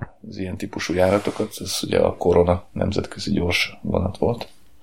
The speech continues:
Amely Budapest és Brassó között közlekedik. Szóval, hogyha igénybe vennék ezt a járművet,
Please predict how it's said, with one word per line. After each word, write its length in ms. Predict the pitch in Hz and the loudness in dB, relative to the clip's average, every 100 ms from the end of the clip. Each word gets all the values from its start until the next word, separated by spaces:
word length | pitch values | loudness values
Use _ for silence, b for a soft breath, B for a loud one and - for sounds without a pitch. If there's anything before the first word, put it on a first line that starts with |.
| B B B B - - | B B B B -12 -4
Amely 460 | 87 85 92 95 | 0 2 2 0
Budapest 540 | - 90 - - - - | -2 0 0 -2 -6 -2
és 100 | 87 | 0
Brassó 400 | - 87 - 85 | 2 2 2 0
között 300 | - 85 85 | 0 -2 -2
közlekedik. 580 | - 92 90 - 123 - | -2 2 2 4 2 0
Szóval, 360 | - 101 98 | 2 4 4
hogyha 360 | 98 92 92 85 | 4 2 4 4
igénybe 400 | - 101 90 87 | 6 4 4 4
vennék 420 | 90 87 87 - | 4 4 2 0
ezt 220 | - - | -4 -2
a 160 | - - - - - - - - - - - - - | -6 -6 -20 -20 -20 -20 -20 -20 -20 -20 -14 -12 0
járművet, 760 | 76 76 87 98 110 - - | 4 6 6 4 4 -4 -12